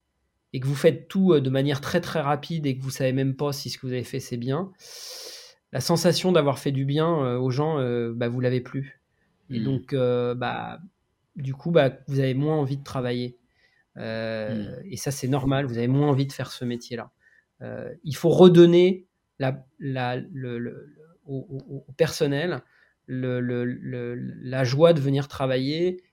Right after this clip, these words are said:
Speaker 1: et la fierté de faire ce métier-là et la sensation de faire du bien individuellement et collectivement à la population.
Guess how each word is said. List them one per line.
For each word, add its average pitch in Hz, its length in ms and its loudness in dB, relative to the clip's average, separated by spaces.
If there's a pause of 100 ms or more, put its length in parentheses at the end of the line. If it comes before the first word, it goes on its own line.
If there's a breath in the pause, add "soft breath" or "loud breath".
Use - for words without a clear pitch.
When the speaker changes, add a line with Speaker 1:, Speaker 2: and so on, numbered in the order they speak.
(120)
Speaker 1:
et 135 120 -2
la 127 140 0
fierté 175 500 0
de 170 60 -8
faire 135 200 -8
ce - 120 -8
métier-là 135 580 -2 (260 loud breath)
et 135 280 -4 (140)
la 135 120 -2
sensation 170 720 -4 (120)
de 131 160 -6
faire 160 400 -4 (220)
du 139 140 -2
bien 165 420 2 (560)
individuellement 160 880 2
et 139 160 -4
collectivement 143 680 -2
à - 20 -6
la 131 80 -6
population. 127 500 -14